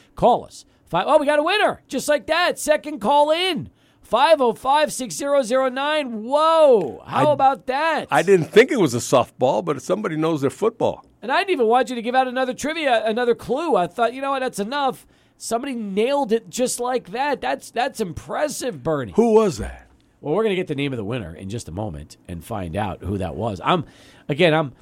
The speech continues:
Speaker 1: a little blown away because I thought for sure that this question would have lasted into the break, but instead, no. Adrian's already pulled down the winner's information.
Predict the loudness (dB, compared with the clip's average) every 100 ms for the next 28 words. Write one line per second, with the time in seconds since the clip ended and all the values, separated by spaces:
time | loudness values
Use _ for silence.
0 | _ _ 0 0 0 0 0 0 0 0
1 | 0 -2 -2 -2 0 -2 0 -2 -2 -14
2 | -12 -6 0 2 2 0 -2 -6 -2 0
3 | 0 -4 -6 -6 -6 -4 -2 -2 -6 -12
4 | -10 -10 -8 -10 -10 -6 -2 -2 -4 -12
5 | -20 _ _ _ _ -2 0 -2 -8 -4
6 | 0 2 2 0 _ -20 -6 0 0 -2
7 | -8 _ -6 -4 -2 -2 -2 -2 -2 -2
8 | -2 -2 -2 -2 0 0 -2 -2 -6 -6
9 | -4 -2 -2 -4 -8